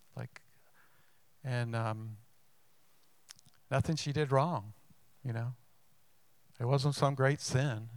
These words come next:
It's just there. And so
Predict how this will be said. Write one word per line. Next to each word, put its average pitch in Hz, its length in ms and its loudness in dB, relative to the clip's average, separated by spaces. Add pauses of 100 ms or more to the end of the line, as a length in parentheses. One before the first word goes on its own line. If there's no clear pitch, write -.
(100)
It's 123 180 -4
just 147 200 -2
there. 147 360 2 (2250)
And 139 200 2
so 151 560 8